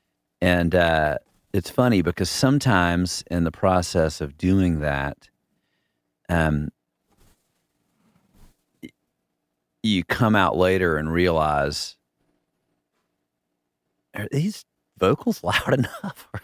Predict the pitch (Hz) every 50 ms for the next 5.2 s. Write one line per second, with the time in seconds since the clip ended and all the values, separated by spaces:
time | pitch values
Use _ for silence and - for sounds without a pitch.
0 | - - - _ - 80 - - - 107 139 151 135 - - - 139 127 117 -
1 | - - - - 127 117 - - 120 117 - 123 127 - - - - - - -
2 | - 135 185 196 214 190 196 185 165 139 131 131 143 160 160 139 135 131 120 117
3 | 127 123 123 113 127 127 110 117 110 113 113 - 113 110 117 117 123 127 139 127
4 | 120 110 - 120 160 190 180 - 175 151 131 120 107 113 104 - - 127 110 107
5 | 101 - -